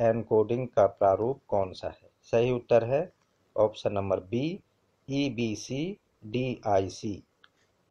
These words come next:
एट बिट एन्कोडिंग वाला प्रारूप है। नेक्स्ट प्रश्न,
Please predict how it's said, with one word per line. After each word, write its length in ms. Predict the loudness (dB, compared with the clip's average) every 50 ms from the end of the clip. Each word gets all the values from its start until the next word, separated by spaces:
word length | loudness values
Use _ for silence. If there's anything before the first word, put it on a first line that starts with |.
| _ _ _ _ _ _
एट 320 | 2 2 4 2 2 -2 -2
बिट 300 | -2 -2 -2 -2 -4 -8 -4 -2
एन्कोडिंग 600 | 0 0 -2 -2 0 0 0 0 0 -2 -2 0
वाला 220 | 0 0 0 0
प्रारूप 480 | -2 0 2 2 2 2 0 -2 -8 -12 _
है। 120 | -12 -12 -10 -12 -12 -18 _ _ _ _ _ _ _ _ _ _ _ _ _ _ _ _ _ _ _ _ _ _ _ _ _ _ _ _ _ _ _ _ _ -20 -20 _ _ _ _ _ _ -20 -20 _ _ _ _ _ _ _ _ 0
नेक्स्ट 340 | 2 2 2 2 0 2 4
प्रश्न, 420 | 6 6 6 6 0 -10 -12 -12